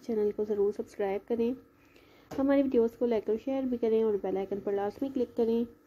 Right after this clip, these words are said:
ताकि आपको हमारी हर नई आने वाली video की update मिलती रहे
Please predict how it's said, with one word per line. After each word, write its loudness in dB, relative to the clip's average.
ताकि 2
आपको 4
हमारी 4
हर 4
नई 4
आने 2
वाली 2
video 0
की -2
update 0
मिलती 0
रहे 4